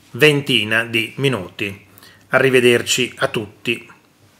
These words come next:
e grazie. Ricordatevi Teleitalia Seconda Rete, e poi i video di Teleitalia e Teleitalia Seconda Rete sono condivisi nella pagina di Facebook che si chiama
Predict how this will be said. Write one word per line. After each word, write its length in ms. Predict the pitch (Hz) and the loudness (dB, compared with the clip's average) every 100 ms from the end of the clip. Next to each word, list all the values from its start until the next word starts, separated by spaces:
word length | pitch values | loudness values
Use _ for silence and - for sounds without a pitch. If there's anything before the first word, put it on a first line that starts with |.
| - - _ _ _ _ _ - - - | -20 -20 _ _ _ _ _ -20 -18 -2
e 100 | 131 | 2
grazie. 520 | 131 98 98 - 117 | 4 4 2 -2 -2
Ricordatevi 600 | 110 127 120 135 127 120 | -2 -2 0 2 2 2
Teleitalia 520 | 139 123 120 147 147 | 2 2 4 4 2
Seconda 400 | 147 151 185 190 | 0 0 0 2
Rete, 420 | 247 277 285 285 _ _ _ _ _ - - _ _ _ | 2 0 -6 -12 _ _ _ _ _ -20 -20 _ _ _
e 120 | - 165 | -20 2
poi 240 | 190 147 | 4 4
i 40 | |
video 360 | 131 185 151 123 | 2 0 2 0
di 160 | 113 - | -2 0
Teleitalia 540 | 151 143 139 160 127 | 2 2 2 4 2
e 60 | 117 | 2
Teleitalia 440 | 135 139 170 156 | 0 2 2 2
Seconda 420 | 151 156 180 196 | 0 0 0 2
Rete 260 | 175 156 160 | 2 2 -2
sono 240 | 127 117 | -2 -4
condivisi 600 | 135 147 185 110 123 117 | -2 -2 0 0 0 0
nella 220 | 107 107 107 | -2 -2 0
pagina 580 | 123 107 120 110 101 - - - - _ | 0 0 0 -2 -2 -6 -20 -20 -20 _
di 140 | 151 | -2
Facebook 680 | 170 104 98 127 110 113 - | 0 0 0 -2 -2 -6 -6
che 120 | 104 | -6
si 160 | 110 143 | -4 -4
chiama 440 | 117 98 104 107 | -2 -2 -2 -6